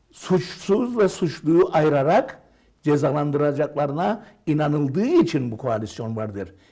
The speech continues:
Eğer bunları yapamazsa bunların da sonudur.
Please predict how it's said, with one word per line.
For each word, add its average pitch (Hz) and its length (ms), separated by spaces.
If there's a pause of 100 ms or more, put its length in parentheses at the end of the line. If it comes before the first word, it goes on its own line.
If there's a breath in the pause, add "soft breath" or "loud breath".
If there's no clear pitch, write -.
(120)
Eğer 170 300
bunları 196 280
yapamazsa 220 680
bunların 214 340
da - 80
sonudur. 110 460